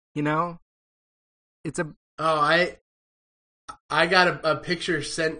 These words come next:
Speaker 2: well, uh, it was posted on Facebook, but I, I saw it. Um, my friends, their two boys are my godsons, and, uh, I, I, I got to see a picture, and I just, it was like the epitome of summer to me,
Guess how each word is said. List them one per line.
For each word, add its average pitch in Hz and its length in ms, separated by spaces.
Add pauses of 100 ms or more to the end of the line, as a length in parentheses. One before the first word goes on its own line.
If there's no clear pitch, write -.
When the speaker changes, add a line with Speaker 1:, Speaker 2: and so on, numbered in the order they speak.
(160)
Speaker 2:
well, 147 380
uh, 151 200
it 156 80
was 156 160
posted 185 380
on 139 100
Facebook, 156 560
but 127 320 (420)
I, 147 420
I 143 40
saw 151 320
it. 139 240
Um, 135 580 (840)
my 160 200
friends, 190 800
their 165 400
two 202 240
boys 165 360
are 151 80
my 139 180
godsons, 135 920 (540)
and, 139 640
uh, 127 440 (220)
I, 151 180
I, 156 220
I 165 60
got 170 160
to 160 60
see 160 160
a 143 60
picture, 147 720
and 143 160
I 151 80
just, 156 380
it 175 60
was 180 140
like 180 140
the 180 120
epitome 185 440
of 147 140
summer 156 400
to 143 100
me, 117 320